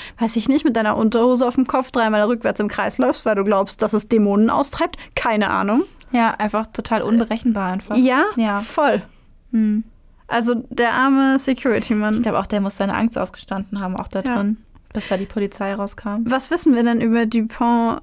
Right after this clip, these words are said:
Speaker 1: bevor das alles passiert ist?
Speaker 2: Ähm, was ich rausfinden konnte, ist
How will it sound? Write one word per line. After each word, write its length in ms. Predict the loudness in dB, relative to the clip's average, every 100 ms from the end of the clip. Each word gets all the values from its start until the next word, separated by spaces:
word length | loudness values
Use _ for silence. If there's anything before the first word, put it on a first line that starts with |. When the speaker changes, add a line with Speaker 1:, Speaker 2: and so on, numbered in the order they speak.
| -4
Speaker 1:
bevor 600 | -2 -2 -2 0 2 2
das 180 | 0 -2
alles 240 | -2 -4
passiert 480 | -6 -10 -2 -2 -2
ist? 420 | -6 -8 -10 -18 -20 -20 -20 -20 -20 -20 -20 -20 -20 -20 -20 -20 -20 -2
Speaker 2:
Ähm, 520 | 2 6 6 6 6 2
was 260 | -2 0
ich 240 | -2 -2 -6
rausfinden 680 | -2 0 0 -2 -2 -2 -2
konnte, 380 | -2 -2 0 0
ist 340 | -2 -4 -8